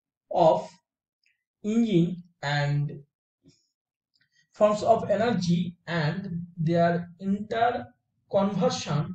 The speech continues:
is called thermodynamics. So, transformation of heat into work is achieved with the help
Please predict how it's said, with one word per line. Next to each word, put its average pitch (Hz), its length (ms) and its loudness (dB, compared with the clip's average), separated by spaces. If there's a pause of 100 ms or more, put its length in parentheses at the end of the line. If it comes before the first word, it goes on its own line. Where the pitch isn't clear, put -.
(420)
is - 220 -8
called - 400 -2
thermodynamics. - 880 -8 (180)
So, 190 540 -4 (1600)
transformation 247 640 -2
of 185 340 -4
heat 180 440 -6
into 180 340 -8
work 160 360 -2 (180)
is 175 280 -10
achieved 220 500 -8 (340)
with 170 320 0
the 185 100 0
help 220 440 -2